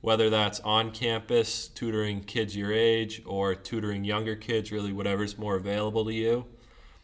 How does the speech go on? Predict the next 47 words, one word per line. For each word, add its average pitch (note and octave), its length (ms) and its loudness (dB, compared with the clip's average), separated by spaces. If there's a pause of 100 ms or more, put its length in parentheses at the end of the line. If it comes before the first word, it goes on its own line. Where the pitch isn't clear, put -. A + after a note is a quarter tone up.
(260)
Uh, G2 180 6
fourth C3+ 420 2
one, C3 220 2
buying A2+ 360 4
and A2 100 -4
reselling A2+ 520 -2
things, A#2+ 460 -2
whether G#2+ 220 2
that's, G2+ 600 -2
like, G#2 220 -8
your G#2+ 80 -4
buddy G#2 300 0
doing G2 260 -2
textbooks, G#2+ 640 -2
actually G2+ 340 -4
buying G#2+ 500 0
them G2+ 140 -4
and G2+ 120 -4
then G#2+ 120 -2
reselling A2+ 480 -2
them, A2 140 -2
or G2+ 60 -4
just F#2 340 -10
reselling G#2+ 500 -2
stuff G#2 340 -4
around G2+ 280 -2
your F#2+ 100 -6
house. A2 520 -2 (680)
And A2 120 -2
the G#2+ 60 -2
fifth C3+ 260 -2
one C#3 140 0
we C3 80 -2
talked C3+ 340 2
about B2+ 300 0
was G2 260 -2
offering A2 420 2
your G#2 120 -2
services, G#2+ 720 -4
kinda G#2+ 260 -4
just, G2+ 240 -8
like, G2+ 160 -8
what G#2+ 160 2
you're G2 100 -4
good G#2 240 -4
at. G#2+ 300 0
Like, G2 180 -4